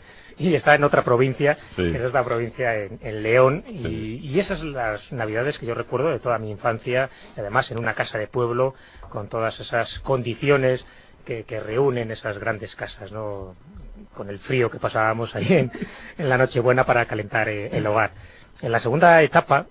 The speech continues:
Speaker 1: eh, ya corresponde con Valladolid. Antes hablábamos con Nacho Ares, con Nacho Ares me unen muchísimas cosas y una de ellas es que los dos,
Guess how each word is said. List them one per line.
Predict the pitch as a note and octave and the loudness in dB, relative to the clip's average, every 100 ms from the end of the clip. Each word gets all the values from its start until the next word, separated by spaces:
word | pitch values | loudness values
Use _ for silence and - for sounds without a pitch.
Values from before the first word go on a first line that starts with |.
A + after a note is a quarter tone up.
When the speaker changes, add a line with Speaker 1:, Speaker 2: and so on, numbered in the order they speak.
| - - | -14 -16
Speaker 1:
eh, | B3+ A#3+ A3+ C3 A#2+ G#2+ | -12 -10 -8 -8 -8 -6
ya | A#2 | -6
corresponde | B2 A2+ - B2 | -4 -6 -4 -4
con | D3 A#2 | -2 -2
Valladolid. | A2 G2+ A#2+ A3+ - | -2 0 0 -2 -6
Antes | A#2+ A2+ | -16 -8
hablábamos | G#2 G#2+ G#2+ G#2 | -4 -2 -2 -6
con | - | -10
Nacho | G#2+ - A#2 | -12 -2 0
Ares, | B2 A#2 G#2+ | 0 -2 -6
con | F#2+ | -12
Nacho | A2 - | -14 -8
Ares | A2+ A2+ G#2+ | -8 -8 -8
me | G2+ | -2
unen | B2+ B2+ G#2+ G2+ - - - - | 0 0 -4 -10 -18 -20 -20 -14
muchísimas | A#2+ - A#2 G#2+ | -14 -12 -10 -10
cosas | - G#2+ A#2 B2 | -8 -6 -6 -6
y | |
una | A2 | -6
de | G#2+ | -6
ellas | G#2+ A2+ | -4 -6
es | A2 G#2 | -6 -10
que | - G#2 | -12 -10
los | G2+ G2 | -8 -2
dos, | A#2+ G2 | -2 -2